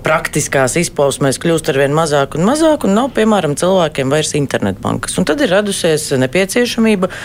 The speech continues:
pieslēgties kādam valsts vai pašvaldības portālam, jo ir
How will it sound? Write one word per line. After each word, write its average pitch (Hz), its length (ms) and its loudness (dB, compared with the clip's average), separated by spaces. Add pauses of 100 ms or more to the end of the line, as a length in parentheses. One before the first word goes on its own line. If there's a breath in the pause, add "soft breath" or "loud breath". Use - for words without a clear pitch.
(220 loud breath)
pieslēgties 143 640 0
kādam 123 320 2
valsts 170 240 0
vai 107 140 2
pašvaldības 147 680 0
portālam, 165 560 0
jo 143 220 2
ir 147 260 -2